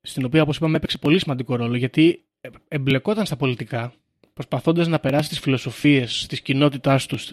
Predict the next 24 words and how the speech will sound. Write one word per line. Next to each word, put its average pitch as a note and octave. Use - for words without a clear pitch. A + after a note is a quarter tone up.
στην -
υπόλοιπη C#3+
κοινωνία, A#2
ε, D3
οι D#3+
ίδιοι G3+
κάτοικοι C#3+
και C#3
οι B2+
πολιτικοί C3
αυτής C3+
της -
περιοχής B2
προσπαθούν E3+
να C#3
εγκαθιδρύσουν C3+
έπειτα C#3
από B2
αυτή -
την C3+
νίκη, C3
όπως B2+
είπαμε, B2+
μια D3+